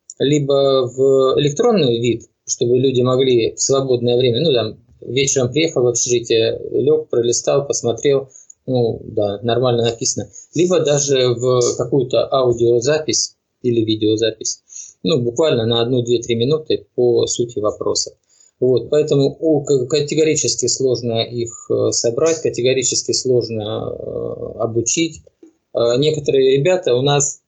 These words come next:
э, записались в Красный университет,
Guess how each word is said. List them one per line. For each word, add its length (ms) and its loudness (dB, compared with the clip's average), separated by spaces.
э, 400 -2
записались 760 0
в 200 -2
Красный 360 0
университет, 680 -2